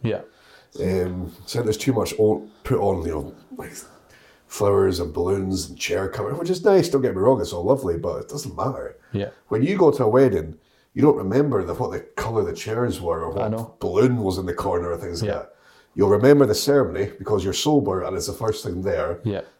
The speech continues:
Speaker 2: You'll remember the food, but only if it's either really great or really bad.
Speaker 1: Yeah.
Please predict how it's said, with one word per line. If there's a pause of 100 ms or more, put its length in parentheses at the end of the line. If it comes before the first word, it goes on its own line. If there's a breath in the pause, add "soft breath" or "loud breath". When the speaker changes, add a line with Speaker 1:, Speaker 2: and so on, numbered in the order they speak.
(100)
Speaker 2:
You'll
remember
the
food,
but
only
if
it's
either
really
great
or
really
bad.
Speaker 1:
Yeah.